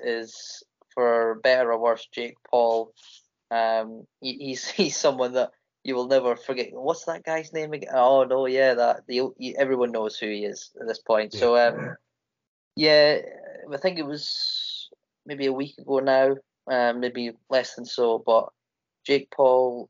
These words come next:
Speaker 1: um, obviously an ongoing feud and battle with U F C president Dana White, um, regarding a lot of different <laughs> things that his diss track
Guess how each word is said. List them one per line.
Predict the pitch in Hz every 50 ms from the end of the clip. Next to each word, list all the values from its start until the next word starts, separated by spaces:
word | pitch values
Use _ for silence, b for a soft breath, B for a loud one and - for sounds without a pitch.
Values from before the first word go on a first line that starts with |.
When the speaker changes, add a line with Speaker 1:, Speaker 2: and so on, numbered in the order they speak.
| - -
Speaker 1:
um, | 120 120 117 113 113 110 110 110 110 110 110 113 113 - - _ _ _ _ _ _ _ _ _ _ - _ -
obviously | 131 123 123 - - - 120 113
an | 113
ongoing | 117 120 120 117 110 - 127 - - 127 123 120 113 117 113 - - _ _ _ _ _ _ _ -
feud | - - - 135 123 120 117 113 - - - - - _ _ _ _ _ _ -
and | 131 127 120 117
battle | - 127 123 123 117 - 117 113 120
with | 117 117 113 - - - - _ _ _ _ _ _ _ -
U | 135 127
F | 123 -
C | - 123
president | 120 - 127 123 123 123 - 120 113 113 -
Dana | 123 120 117 110
White, | 113 117 113 113 113 110 107 - _ _ _ -
um, | 131 123 117 113 113 113 117 113 117 117 113 - - - _ _ _ _ _ _ _ _ _ _ _ _ _ -
regarding | 110 - 127 127 123 120 117 117
a | 117 113
lot | 117 120 120 123
of | 120 -
different | - 131 - - 151 - 180
<laughs> | - - 214 175 143 - - - 156 -
things | 196 156 147 151 151 - - b b b b b b _ _ _ -
that | 131 131 127 123 117 117 117 - - -
his | 135 123 120 117 117 117 113 113 110 - - - - - _ _ _
diss | - 147 151 151 - -
track | - - 120 117 117 110